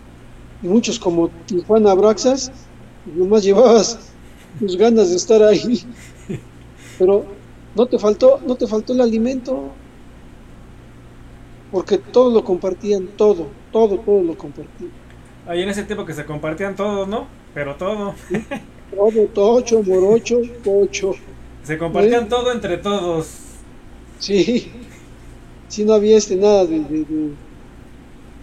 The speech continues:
Speaker 1: de, de codos.
Speaker 2: Pues era la época del amor libre, la época, pues, de,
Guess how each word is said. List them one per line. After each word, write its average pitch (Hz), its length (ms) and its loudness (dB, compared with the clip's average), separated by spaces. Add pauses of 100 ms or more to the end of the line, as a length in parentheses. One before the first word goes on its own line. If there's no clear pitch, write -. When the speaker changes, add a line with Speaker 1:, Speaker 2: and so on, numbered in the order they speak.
(880)
Speaker 1:
de, 156 200 -4
de 147 500 -2 (180)
codos. 185 720 2 (960)
Speaker 2:
Pues - 140 -16
era 160 340 -4
la 160 100 -6
época 160 360 -8
del 135 160 -10
amor 147 380 -10
libre, 175 600 -8
la 143 160 -10
época, 127 540 -18
pues, 110 260 -20
de, 120 140 -16